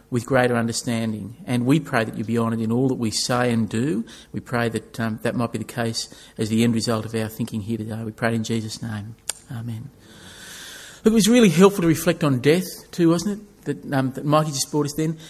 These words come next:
because it brings one of those, um, critical realities to our thinking about life that you wouldn't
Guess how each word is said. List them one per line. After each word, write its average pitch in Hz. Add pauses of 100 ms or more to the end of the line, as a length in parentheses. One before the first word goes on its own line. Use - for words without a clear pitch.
(140)
because 165 (720)
it 196
brings 220
one 202
of 170
those, 151 (240)
um, 131 (240)
critical 208
realities 147
to 147
our 139
thinking 156 (300)
about 127
life 139
that -
you 147
wouldn't 185